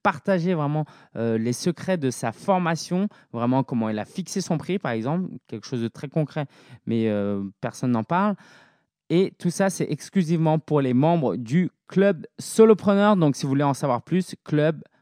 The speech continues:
point solopreneur point F R. J'a-, j'arrête, j'arrive pas à tutoyer parce que je vous vois dans mes vidéos YouTube et là, il faut que je tutoie, OK ? Euh, tu vas apprendre beaucoup de choses. Donc, si t'es,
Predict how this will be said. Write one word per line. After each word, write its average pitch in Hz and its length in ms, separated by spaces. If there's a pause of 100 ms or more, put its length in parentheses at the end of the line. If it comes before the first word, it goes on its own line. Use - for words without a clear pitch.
(180)
point 151 240
solopreneur 156 500
point 143 200
F - 80
R. 110 100 (720)
J'a-, 131 320
j'arrête, 135 640
j'arrive 120 320
pas 160 320
à 110 40 (180)
tutoyer 156 500
parce 131 180
que - 140
je 101 120
vous 113 300
vois 147 180
dans 120 140
mes 104 140
vidéos 113 320
YouTube 113 580 (160)
et 113 500
là, 113 200
il 139 80
faut - 180
que 101 80
je 101 140 (260)
tutoie, - 640 (440)
OK ? - 160 (800)
Euh, 107 340 (840)
tu - 160
vas 170 140
apprendre 185 240
beaucoup 180 200
de 151 60
choses. 156 180
Donc, 143 180
si 208 200
t'es, 180 400